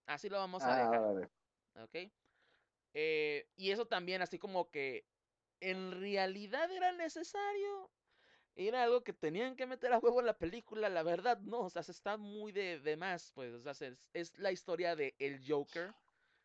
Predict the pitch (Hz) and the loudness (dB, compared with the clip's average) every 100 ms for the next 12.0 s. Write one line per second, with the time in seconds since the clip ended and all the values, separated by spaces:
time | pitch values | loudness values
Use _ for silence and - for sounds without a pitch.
0 | _ 120 170 160 160 127 117 135 131 165 | _ -12 -2 2 2 0 -4 -4 -4 -6
1 | - _ _ _ _ _ _ - 147 165 | -14 _ _ _ _ _ _ -10 -8 -6
2 | 208 185 165 151 151 - 180 190 - 190 | -4 -4 -2 -2 -2 0 0 0 -4 -2
3 | 185 - _ _ _ _ _ _ _ - | -2 -4 _ _ _ _ _ _ _ -6
4 | 233 233 254 190 _ _ _ _ _ _ | -6 -4 -6 -6 _ _ _ _ _ _
5 | _ _ _ _ 156 160 160 214 208 175 | _ _ _ _ -6 -6 -2 -2 -2 0
6 | 151 _ _ 170 160 160 156 - 175 185 | -2 _ _ 2 4 2 -4 -12 -6 0
7 | 202 185 165 151 - - _ _ _ 110 | 0 0 -2 -10 -14 -16 _ _ _ -8
8 | 135 135 135 139 147 160 170 185 185 180 | -4 -2 -2 -4 -4 -8 -6 -4 -2 2
9 | 175 - 156 - 170 190 190 180 175 170 | 0 0 -4 -4 -4 -2 -2 -6 -8 -10
10 | 170 170 175 175 175 175 - _ _ _ | -10 -8 -2 0 0 -4 -8 _ _ _
11 | _ 139 170 180 175 170 - 156 156 | _ -8 -6 -6 0 0 2 4 4